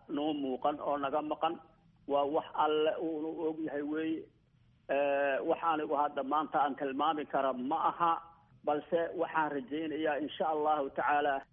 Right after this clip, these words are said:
in, muxuu ahaaye, eh, waxyaabihii aan soo marnay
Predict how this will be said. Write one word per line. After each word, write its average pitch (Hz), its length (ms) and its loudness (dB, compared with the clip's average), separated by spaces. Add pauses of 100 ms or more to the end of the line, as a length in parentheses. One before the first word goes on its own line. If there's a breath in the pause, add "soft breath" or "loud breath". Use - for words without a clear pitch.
in, 175 220 4 (180)
muxuu 165 360 0
ahaaye, 160 440 4 (100)
eh, 151 320 4 (300)
waxyaabihii 180 520 2
aan 180 200 2
soo 165 240 2
marnay 147 640 0